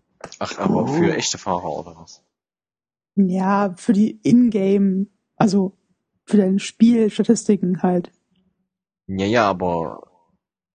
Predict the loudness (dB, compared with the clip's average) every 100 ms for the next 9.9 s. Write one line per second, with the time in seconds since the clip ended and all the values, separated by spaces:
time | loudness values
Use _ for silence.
0 | _ _ _ -10 -2 0 0 0 2 0
1 | 0 -2 -4 -8 -8 -8 -8 -4 -4 -4
2 | -8 -12 -12 -10 -10 -12 -14 -18 -14 -10
3 | -8 -10 -12 -12 -12 -12 -12 -12 -12 -12
4 | -12 -12 _ _ _ _ 0 2 4 2
5 | 2 0 -2 -2 -2 -6 -2 -2 -2 -6
6 | -10 -8 -8 -8 -12 -12 -10 -12 -12 -12
7 | -10 -8 -8 -4 -4 -2 -6 -8 -10 -10
8 | -10 -8 -8 -8 -12 -10 -10 -10 -14 -6
9 | -6 -6 -10 -10 -10 -14 -14 -20